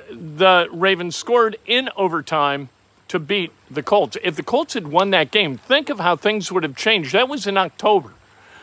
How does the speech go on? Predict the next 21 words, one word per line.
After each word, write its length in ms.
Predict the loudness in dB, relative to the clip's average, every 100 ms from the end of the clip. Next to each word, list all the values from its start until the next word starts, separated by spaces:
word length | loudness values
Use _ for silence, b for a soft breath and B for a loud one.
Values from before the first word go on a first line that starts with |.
| B B
uh, 200 | 4 4 4
of 160 | -2
two 140 | -4 0
thousand 380 | 2 2 0 -4
twenty-one. 460 | -4 -2 -2 -2 -6 B B B
If 180 | 0 2
they 140 | 0
win 240 | 2 2 4
that 220 | 2 2
game 360 | 2 0 -4 -12 -20 -20 _ _ _
and 220 | 0 0 2
everything 640 | 2 2 2 2 2 2
in 240 | 0 0 0
the 60 |
season 460 | -2 -2 -2 -4 0
goes 380 | 2 2 0 -4
the 100 | 0
way 260 | 2 2
it 320 | 0 -4 -4
did, 380 | 0 0 0 -8 -20 _ _ _ _ -4
right? 300 | 2 2 0